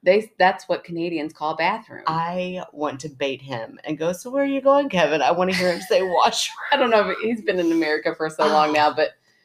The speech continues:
Speaker 1: it's
Speaker 2: that's so
Speaker 1: super,
Speaker 2: funny.
Speaker 1: like, in restaurants, it'll say washrooms this way. It is so weird. What are you washing?
Speaker 2: Well, it's not weird to them. Well, you're washing your hands, I hope,
Speaker 1: Well,
Speaker 2: at
Speaker 1: yeah,
Speaker 2: some
Speaker 1: but, like,
Speaker 2: point.
Speaker 1: you're, that's not why you're going in there, most likely. I guess if you're
Speaker 2: Sometimes you do.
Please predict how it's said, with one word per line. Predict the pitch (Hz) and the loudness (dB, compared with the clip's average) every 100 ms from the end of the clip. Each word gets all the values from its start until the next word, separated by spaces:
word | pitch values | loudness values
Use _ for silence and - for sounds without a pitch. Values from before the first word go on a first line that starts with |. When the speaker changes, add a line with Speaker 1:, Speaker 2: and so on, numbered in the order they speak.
| _ _ _ - | _ _ _ -6
Speaker 1:
it's | 180 | -4
Speaker 2:
that's | 156 - | -4 -2
so | 233 | 0
Speaker 1:
super, | 233 185 | 2 0
Speaker 2:
funny. | 165 | 2
Speaker 1:
like, | 202 196 - _ - | 2 2 -14 _ 0
in | 233 269 254 - - | 2 4 2 -2 -2
restaurants, | 214 233 - 156 139 | 0 0 0 0 0
it'll | 156 | -4
say | 160 180 | 0 -2
washrooms | 175 185 240 - 147 143 143 | 2 2 2 -4 -4 -4 -6
this | 175 175 | -10 -6
way. | 110 - 135 _ _ - | -6 -6 -12 _ _ 2
It | 208 | 2
is | 214 | 2
so | - 247 | 4 4
weird. | 220 247 170 135 | 4 2 2 2
What | 175 240 | 2 2
are | |
you | 254 | 4
washing? | 233 247 196 | 2 2 0
Speaker 2:
Well, | 185 | 0
it's | 180 180 _ _ | 0 -2 _ _
not | 139 175 - | -10 -6 -6
weird | 160 143 113 | -4 -6 -6
to | |
them. | 101 165 170 131 151 - | -8 -4 -4 -6 -14 -8
Well, | 214 | -6
you're | 226 | -4
washing | 220 185 127 | -4 -6 -10
your | 117 | -8
hands, | 165 208 135 | -4 -4 -4
I | 113 | -2
hope, | 165 208 - 214 | -2 -2 -4 -4
Speaker 1:
Well, | 359 | 2
Speaker 2:
at | |
Speaker 1:
yeah, | 440 440 | 4 6
Speaker 2:
some | 240 | 6
Speaker 1:
but, | 196 | 6
like, | 233 226 | 4 2
Speaker 2:
point. | 220 | 2
Speaker 1:
you're, | 254 | 0
that's | 240 247 | 0 -2
not | 196 - | -4 -2
why | 147 190 | 2 2
you're | 170 147 | 2 0
going | 175 156 | 0 0
in | 170 | -2
there, | 180 123 | -2 -4
most | 131 143 | -6 -2
likely. | 143 175 - 156 _ _ _ _ _ _ - | -4 -2 -8 -10 _ _ _ _ _ _ -2
I | 202 | 2
guess | 254 220 | 2 0
if | 247 | -2
you're | 240 | -2
Speaker 2:
Sometimes | 113 156 226 302 311 - | -2 -8 -8 -10 -12 -16
you | 254 302 | -16 -10
do. | 392 349 143 131 | -8 -8 -8 -10